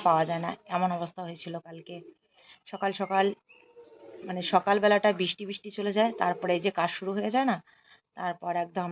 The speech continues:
রাত্রি পর্যন্ত কাজ করতে হচ্ছে। কালকে রাত্রি সাড়ে আটটা, আহ, সাড়ে আট না, আটটার সময় কাজ শেষ হয়েছে, আটটার সময়।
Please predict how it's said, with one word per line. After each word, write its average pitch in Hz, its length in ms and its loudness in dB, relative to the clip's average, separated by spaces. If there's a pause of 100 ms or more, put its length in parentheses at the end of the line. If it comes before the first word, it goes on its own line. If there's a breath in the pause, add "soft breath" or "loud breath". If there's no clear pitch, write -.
(120)
রাত্রি 165 360 0
পর্যন্ত 180 360 -8 (100)
কাজ 156 160 -8
করতে - 260 -20
হচ্ছে। 165 300 -18 (220)
কালকে 170 280 -14 (200)
রাত্রি 180 320 -8 (240)
সাড়ে 175 220 -2
আটটা, 170 400 -2 (840 soft breath)
আহ, 175 580 -10 (280)
সাড়ে 170 280 0
আট 165 80 0 (260)
না, 165 80 -6 (100)
আটটার 196 440 -8
সময় 180 320 0
কাজ 165 120 -8 (120)
শেষ 165 200 -8
হয়েছে, 160 260 -6
আটটার 160 340 -14
সময়। 165 220 -16